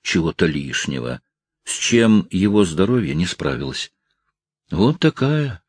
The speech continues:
ужасная инфекция, возможно, даже вирусная. Почему инфекция?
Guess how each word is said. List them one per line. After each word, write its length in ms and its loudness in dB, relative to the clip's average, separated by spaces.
ужасная 800 0
инфекция, 680 -2
возможно, 720 6
даже 480 4
вирусная. 800 0
Почему 260 4
инфекция? 540 2